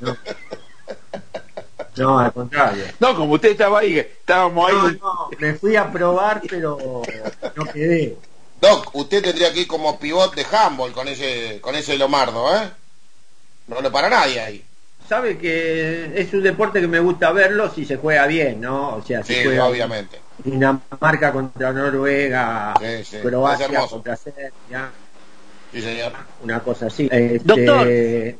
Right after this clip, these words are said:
Speaker 1: bueno.
Speaker 3: Francia, España.
Speaker 1: En una sola palabra, ¿qué pasó con Arsenal? No tiene que ser una sola palabra.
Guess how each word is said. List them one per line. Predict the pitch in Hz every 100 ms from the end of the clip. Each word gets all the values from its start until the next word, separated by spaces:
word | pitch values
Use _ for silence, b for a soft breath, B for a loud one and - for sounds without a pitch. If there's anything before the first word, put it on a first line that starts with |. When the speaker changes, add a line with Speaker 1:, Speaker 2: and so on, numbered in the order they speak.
| 143
Speaker 1:
bueno. | 165 147 117
Speaker 3:
Francia, | 123 156 165 165
España. | 156 185 175 170 170 -
Speaker 1:
En | 175 202 269
una | 294 240 175
sola | 220 226 190
palabra, | 165 185 262 262 196 147 104 - - - - - - -
¿qué | 196
pasó | 196 180 160 196
con | 190 165
Arsenal? | 156 156 - 160 - - - 165
No | 180
tiene | 233 208
que |
ser | 202 208
una | 190 175
sola | 190 196 160
palabra. | 160 127 113 107